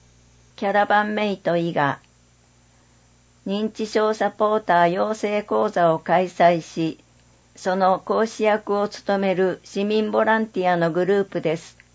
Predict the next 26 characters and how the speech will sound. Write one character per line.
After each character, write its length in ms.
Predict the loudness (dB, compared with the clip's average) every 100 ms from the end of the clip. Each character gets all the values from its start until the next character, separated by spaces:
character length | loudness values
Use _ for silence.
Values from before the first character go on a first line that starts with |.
| _ _ _ _ _ _ _
認 220 | -6 -6
知 140 | -4 -4
症 240 | 0 0
に 180 | 0 -6
つ 160 | -4 -4
い 140 | -4
て 360 | -2 -2 -2 -2
わ 120 | -2
か 140 | 0 0
り 140 | 2
や 160 | 0 -2
す 160 | -6
く 160 | -6 -2
学 280 | 0 0 0
べ 140 | 0
る 140 | -2
講 260 | 0 2 2
座 280 | 2 2 2
を 140 | 0 0
開 240 | -2 -2
催 280 | 0 0 0
し 100 | -2
て 160 | -2
い 120 | -2 -2
ま 180 | -4
す。 220 | -6 -12